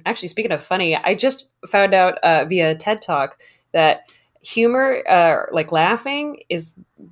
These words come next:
basically, mentally speaking, the same effect of having sex, um,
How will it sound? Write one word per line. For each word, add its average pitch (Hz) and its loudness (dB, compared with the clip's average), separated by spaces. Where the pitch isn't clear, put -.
basically, 202 0
mentally 165 -2
speaking, 175 -6
the 165 -2
same 165 0
effect 156 -4
of 135 0
having 139 -2
sex, - -2
um, 147 4